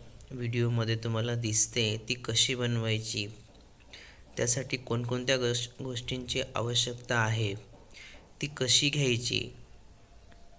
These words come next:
त्यासाठी कोणते नियम पाळायचे, या सर्व गोष्टींची माहिती आज मी सांगणार आहे. त्याआधी जर तुम्ही अजून विया मराठी चॅनल सबस्क्राईब केलं नसेल, तर माझी तुम्हाला एक विनंती आहे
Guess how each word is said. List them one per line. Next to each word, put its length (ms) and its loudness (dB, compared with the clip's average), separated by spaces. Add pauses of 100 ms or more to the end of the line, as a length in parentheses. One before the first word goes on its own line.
(320)
त्यासाठी 560 2 (200)
कोणते 380 0
नियम 400 4
पाळायचे, 580 6 (160)
या 180 -2
सर्व 480 4
गोष्टींची 580 -4
माहिती 520 -4 (120)
आज 240 -2
मी 140 -2
सांगणार 520 0
आहे. 240 -6 (1200)
त्याआधी 540 4 (300)
जर 180 2 (100)
तुम्ही 220 0 (100)
अजून 420 0 (160)
विया 380 -2
मराठी 480 -4
चॅनल 500 -6
सबस्क्राईब 600 -2
केलं 280 -2
नसेल, 440 -2 (180)
तर 40 -4
माझी 320 -6
तुम्हाला 380 -2
एक 140 -6
विनंती 560 -2
आहे 260 -2